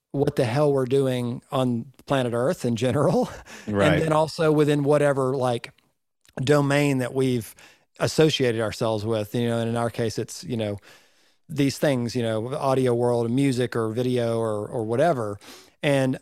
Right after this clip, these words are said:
Speaker 1: you know, I think that, that keeping yourself in a place where you know you don't know everything is, like, the most important part. Um,
Speaker 2: Everybody said, "Get out of your comfort zone." If you keep doing the same thing over and over again, it's not, you're not gonna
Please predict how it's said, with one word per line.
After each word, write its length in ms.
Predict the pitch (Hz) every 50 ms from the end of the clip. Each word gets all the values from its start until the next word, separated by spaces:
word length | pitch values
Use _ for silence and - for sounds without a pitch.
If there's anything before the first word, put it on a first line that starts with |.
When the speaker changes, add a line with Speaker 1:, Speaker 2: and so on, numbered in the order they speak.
| _ -
Speaker 1:
you 180 | 226 196 165
know, 80 | 160 160
I 80 | 156
think 320 | 135 - 185 175 147 - -
that, 300 | 147 135 123 127 - _ _ _ _ _ _ _ _ _ _ _ -
that 320 | 160 123 139 143 156 - _ _ _ _ _ _ _ _ -
keeping 400 | - - - 202 208 - 233 220
yourself 500 | 208 196 180 - - 160 156 156 143 - 156
in 80 | 143
a 40 | 139
place 400 | - - 151 143 143 151 - -
where 120 | 143 131
you 240 | 123 117 120 139 151
know 240 | 147 135 139 139 139
you 200 | 135 123 131 131
don't 240 | 120 135 131 135 143
know 300 | 131 120 123 127 131 135
everything 800 | 139 143 147 147 165 165 147 - 190 190 190 196 202 202 196 - -
is, 260 | 160 147 139 113 117
like, 240 | 131 127 117 - 120
the 220 | 113 113 127 123
most 400 | 123 120 123 127 123 113 - -
important 600 | 123 113 104 - - 151 151 139 113 104 - -
part. 400 | - - 113 113 - - - _ - - - - _ _ _ _ _ -
Um, 300 | - 143 135 127 123 117
Speaker 2:
Everybody 460 | 107 120 135 143 127 127 135 127 127 117
said, 380 | - - 131 131 - - 107
"Get 200 | 87 107 117 101
out 200 | 76 104 107 110 110
of 180 | 107 101 95 104
your 120 | 95 85
comfort 420 | - - - 123 117 - 101 76 80
zone." 280 | - 87 80 73 73
If 160 | 76 76 - 101
you 60 | 95
keep 240 | - - 139 117 -
doing 240 | 135 127 120 110
the 60 | 98 90
same 420 | - - 117 110 110 110 104 101
thing 540 | 90 - - 123 123 120 110 98 92 92 92 _ _ _ _ _ _ _ _ _ _ _ _ _ -
over 240 | 101 110 101 101 104
and 80 | 95 101
over 280 | 117 131 123 107 90
again, 300 | 87 85 92 90 87 87
it's 180 | 92 90 - -
not, 200 | 110 101 - 95
you're 180 | 107 101 107
not 240 | 104 101 104 101 98
gonna 260 | - 104 95 90 87